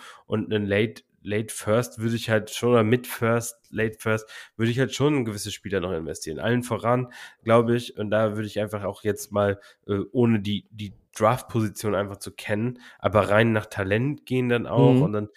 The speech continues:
Speaker 1: würde ich halt Keishon Boutte schon nehmen. Natürlich,
Speaker 2: Ja.
Speaker 1: Fragezeichen,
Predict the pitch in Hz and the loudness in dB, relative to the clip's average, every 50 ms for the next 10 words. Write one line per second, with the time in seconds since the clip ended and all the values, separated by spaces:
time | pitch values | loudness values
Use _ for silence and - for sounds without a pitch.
0 | - - - _ _ - 107 107 101 - 110 95 - - - 120 120 120 - 120 | -20 -20 -20 _ _ -6 -6 -6 -4 -6 -8 -8 -8 -6 -4 -2 -2 0 0 -2
1 | 110 110 104 107 107 - - 117 113 117 120 - - - 117 131 131 117 101 95 | -2 -2 -4 -6 -8 -6 -2 0 0 0 0 -2 -4 -2 -2 0 0 0 0 0
2 | 90 85 82 80 85 87 - _ _ _ _ 85 104 107 - - 175 147 143 147 | 0 0 -2 -4 -8 -10 -14 _ _ _ _ -6 -6 -4 -2 -2 -2 0 0 0
3 | 143 - - - 139 117 113 - - - 135 131 135 131 131 135 - - 131 131 | 0 -4 -8 -4 -2 -2 -2 -2 -2 2 4 4 4 4 2 -2 -2 0 0 0
4 | 123 - - 127 123 123 120 - - | 0 0 -2 -4 -4 -4 -4 -8 -14